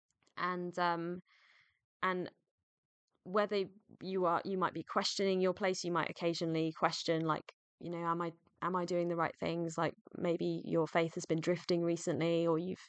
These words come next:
you've made some big mistakes or whatever. Um, what if you focus today on the fact that Jesus's promise is that he will save you a seat? Um, and how do you, um, again, that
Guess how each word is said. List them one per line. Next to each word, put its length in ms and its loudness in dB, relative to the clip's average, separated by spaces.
you've 260 -10
made 220 -2
some 120 -6
big 160 -2
mistakes 540 0
or 80 0
whatever. 440 0
Um, 500 0
what 260 0
if 160 -6
you 100 -4
focus 640 -2
today 600 2
on 160 0
the 80 0
fact 300 0
that 180 -4
Jesus's 480 -2
promise 420 0
is 220 2
that 220 0
he 580 -6
will 140 -8
save 320 -4
you 100 -2
a 40 -2
seat? 460 -4
Um, 400 -4
and 160 -2
how 360 2
do 120 -4
you, 500 2
um, 300 -4
again, 360 0
that 160 6